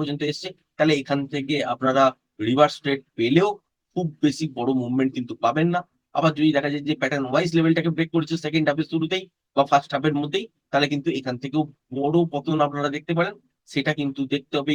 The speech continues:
ইন্ট্রাডেতে ফ্রেশ প্রাইস অ্যাকশন অনুযায়ী বাজারের প্যাটার্ন কিরম দাঁড়ায়, তার উপর কিন্তু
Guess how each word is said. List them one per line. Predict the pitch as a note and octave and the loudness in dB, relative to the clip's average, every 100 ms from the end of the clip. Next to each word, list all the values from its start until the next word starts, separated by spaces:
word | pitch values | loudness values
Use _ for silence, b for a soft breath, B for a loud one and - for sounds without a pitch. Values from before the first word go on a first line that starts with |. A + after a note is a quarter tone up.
| C#3 | -2
ইন্ট্রাডেতে | C3+ B2+ B2 B2+ B2 | -2 -2 -2 -4 -2
ফ্রেশ | C3+ C3+ | -4 -2
প্রাইস | - C3+ | -2 0
অ্যাকশন | D3+ D3+ C#3+ | -2 -4 -6
অনুযায়ী | C#3 D#3 E3+ E3 _ - | -2 2 2 0 _ -2
বাজারের | A#2+ C3+ C3 - | 0 2 0 0
প্যাটার্ন | C3 D3+ D#3 - | 0 0 0 0
কিরম | C3+ C#3 C3 | 2 2 2
দাঁড়ায়, | B2 D3 E3+ - | 0 0 0 0
তার | D3 C3+ - | 0 0 -4
উপর | C3 D#3+ D#3 | -2 -2 0
কিন্তু | C#3+ | -4